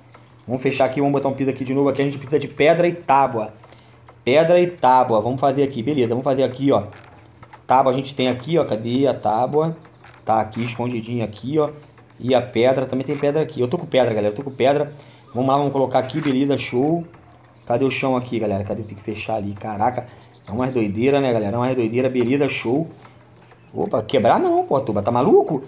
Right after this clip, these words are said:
Vamos lá, vamos lá, galera. Tá ficando legal aqui nosso projeto aqui. Beleza. Coloque no chão,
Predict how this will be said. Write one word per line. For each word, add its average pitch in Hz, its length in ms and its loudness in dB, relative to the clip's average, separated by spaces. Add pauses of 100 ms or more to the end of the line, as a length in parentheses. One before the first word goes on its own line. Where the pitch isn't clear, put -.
(220)
Vamos 160 200 2
lá, 156 140 4
vamos 151 180 2
lá, 190 140 6
galera. 123 180 4
Tá 156 120 0
ficando 175 240 0
legal 180 320 6
aqui 165 160 -2
nosso 165 160 -4
projeto 156 360 0
aqui. 147 480 0 (540)
Beleza. 143 440 2 (1600)
Coloque 180 400 4
no 202 100 2
chão, 202 480 0